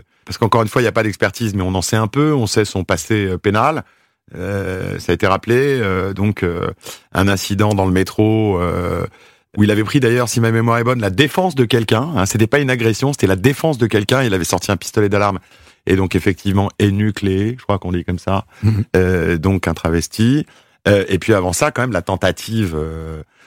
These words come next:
Speaker 1: euh, d'assassinat de sa femme, et son viol, qui lui avait valu une condamnation criminelle, qui fait écho aussi, euh, donc, euh, euh, à l'histoire de son père, ce Landru, là, euh, qui lui-même avait probablement, euh,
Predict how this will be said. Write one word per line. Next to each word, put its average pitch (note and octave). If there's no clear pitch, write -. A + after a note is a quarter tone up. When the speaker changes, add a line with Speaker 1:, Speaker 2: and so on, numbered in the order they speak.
Speaker 1:
euh, E2
d'assassinat F#2+
de D2
sa C#2
femme, C3+
et -
son E2+
viol, G2+
qui -
lui F2+
avait F2
valu F2
une F2+
condamnation E2+
criminelle, F#2
qui -
fait F#2
écho B2
aussi, A2+
euh, F2
donc, G#2+
euh, G1+
euh, F2+
à E2+
l'histoire F#2
de F2+
son D#2+
père, G#2
ce -
Landru, F2
là, F#2+
euh, D#2
qui -
lui-même F2
avait F2+
probablement, G2+
euh, -